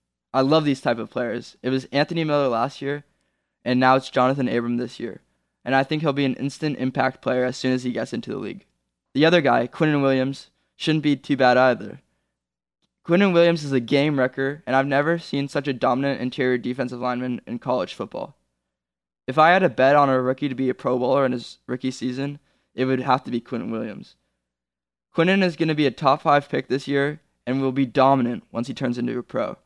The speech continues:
I think he has more potential than Ndamukong Suh when he came out of college. So now we have guys in our D-line, and we have one in our secondary. So what's left? A linebacker.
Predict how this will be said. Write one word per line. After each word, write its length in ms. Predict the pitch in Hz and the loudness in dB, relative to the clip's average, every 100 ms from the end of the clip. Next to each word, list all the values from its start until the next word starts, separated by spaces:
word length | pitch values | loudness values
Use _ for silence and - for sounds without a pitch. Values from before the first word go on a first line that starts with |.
| _ | _
I 80 | 131 | -2
think 160 | 156 160 | 0 2
he 80 | |
has 200 | 165 139 | 2 2
more 200 | 120 135 | 2 0
potential 400 | 139 139 131 123 | 0 0 -2 -2
than 200 | 123 117 - | -2 -2 -2
Ndamukong 460 | 123 123 123 127 120 | -2 0 0 -4 -8
Suh 280 | - 117 | -4 -2
when 140 | 120 120 | -2 -4
he 260 | 127 123 _ | -4 -6 _
came 160 | - 117 | -10 -10
out 120 | 107 | -10
of 60 | |
college. 480 | - - - - - _ _ _ _ _ _ _ _ _ _ _ _ _ _ _ _ _ _ _ _ _ _ | -12 -14 -12 -16 -18 _ _ _ _ _ _ _ _ _ _ _ _ _ _ _ _ _ _ _ _ _ _
So 140 | - 151 | -4 2
now 160 | 156 | 4
we 120 | 175 | 6
have 160 | 196 143 | 4 4
guys 380 | 139 135 147 151 | 4 4 4 0
in 200 | 123 131 | -2 0
our 160 | 127 | 0
D-line, 600 | 131 - 139 127 123 131 - | -2 -2 0 0 0 -2 -6
and 160 | 123 131 | -4 0
we 60 | |
have 140 | 131 127 | 2 2
one 140 | 135 | 0
in 60 | 131 | 0
our 80 | |
secondary. 560 | 127 135 127 127 135 135 _ | -4 -6 -4 -2 -2 -4 _
So 160 | - 139 | -6 0
what's 200 | 151 - | 0 0
left? 340 | 160 123 - _ - | 0 0 -6 _ -8
A 60 | |
linebacker. 640 | 131 143 139 120 - - | 0 2 2 -2 -6 -12